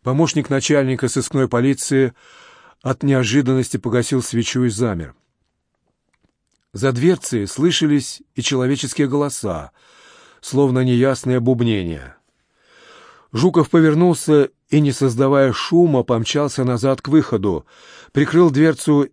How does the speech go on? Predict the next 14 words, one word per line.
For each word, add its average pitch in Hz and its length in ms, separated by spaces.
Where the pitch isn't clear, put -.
и 127 80
оперся 131 580
об 113 100
нее 131 220
спиной. 120 500
Только 135 320
после 143 320
этого 107 640
позволил 160 400
себе 139 240
несколько 139 440
раз 135 160
тяжело 123 380
вздохнуть. 107 720